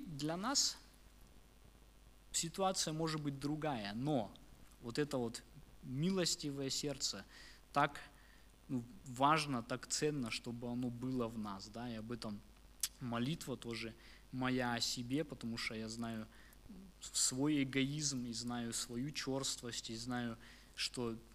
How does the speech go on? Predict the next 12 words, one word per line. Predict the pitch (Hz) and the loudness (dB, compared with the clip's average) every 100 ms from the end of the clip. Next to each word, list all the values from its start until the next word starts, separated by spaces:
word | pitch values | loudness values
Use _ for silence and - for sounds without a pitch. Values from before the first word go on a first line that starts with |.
| - - - | -20 -20 -6
проще | - 151 160 - 131 | 2 4 6 4 2
куда-то | 131 123 117 104 104 - 139 | -2 0 0 -4 -8 -12 -10
в | 147 | -6
другой, | 160 196 185 202 143 113 - - - | -2 -2 4 6 6 2 -8 -16 -6
ну, | 147 107 - - - | -4 -4 -10 -18 -14
в | 147 | -8
другую | 190 220 190 196 170 127 | -4 -4 2 2 2 2
сторону | - - 165 165 143 127 | 0 2 6 8 8 4
посмотреть | - 123 - 123 - 127 117 | 2 -2 0 -2 0 0 0
в | 117 | -6
этот | 113 107 | -8 -10
момент, | 113 107 101 | -6 -6 -6